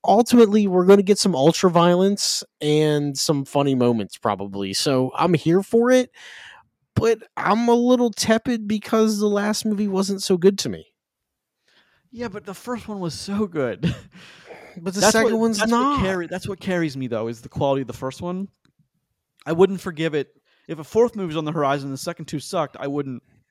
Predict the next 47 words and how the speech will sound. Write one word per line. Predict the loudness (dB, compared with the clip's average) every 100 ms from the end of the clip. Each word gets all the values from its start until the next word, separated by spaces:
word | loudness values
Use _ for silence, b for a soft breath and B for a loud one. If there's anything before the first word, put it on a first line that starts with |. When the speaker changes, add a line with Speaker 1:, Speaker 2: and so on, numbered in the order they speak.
| _ _ _ _ _ _
Speaker 2:
be | -10
feeling | -6 -6 -6
the | -8
same | -8 -8
way. | -10 -12
But | -12
the | -8
first | -4 -4 -4
one | -6
is | -6
so | -6 -4 -4
good | -4 -8 -12 -20 b b b b
that | -10 -8
I | -8
kind | -10 -10
of | -10
forgive | -10 -6 -2 -2 -4 -14
the | -14
sequel | -14 -16 -12 -12
for | -10
doing | -12 -10
what | -10 -12
it | -12
did, | -12 -10
and | -10
I | -8
hope | -6 -6 -6
that |
they | -10
learn | -8 -8 -8
from | -10
their | -12
mistakes, | -14 -12 -10 -10 -14 -16
and | -12 -12 -14 _ _ _ _
this | -6 -4
one | -6
will | -6
go | -6 -4
back | -4 -6
to | -10
more | -6 -6
of | -8
what | -12
the | -10
first | -10 -10 -14
one | -14
did. | -10 -10